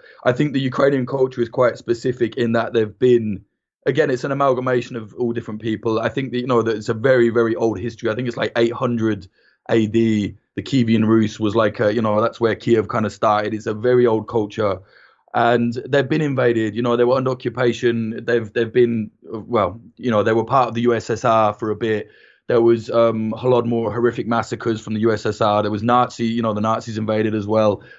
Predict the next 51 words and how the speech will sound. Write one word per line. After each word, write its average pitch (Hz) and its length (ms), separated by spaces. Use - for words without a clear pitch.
Unfortunately, 113 640
there 110 160
was, 104 300
like, 107 220
a 110 40
lot 117 140
of 107 100
Ukraine 113 340
collaborators 107 600
as 104 140
well 110 180
with 107 120
the 110 80
Nazis. 104 480
So 131 300
it's 135 160
just 175 220
a 151 80
mad 131 400
country 123 500
with, 107 500
like, 131 280
not 214 240
mad, 127 260
I 165 40
don't 185 80
mean, 120 80
like, 113 120
"Oh, 127 140
they're 120 140
mad." 123 240
I, 123 60
it's 135 240
just, 147 200
like, 143 160
a 135 80
very 131 340
kind 123 240
of, 113 300
I - 40
don't 233 100
know, 214 160
like, 135 240
a, - 100
an 147 100
interesting 156 460
culture 139 360
of, 110 120
like, 110 180
resistance, 117 640
war, 113 640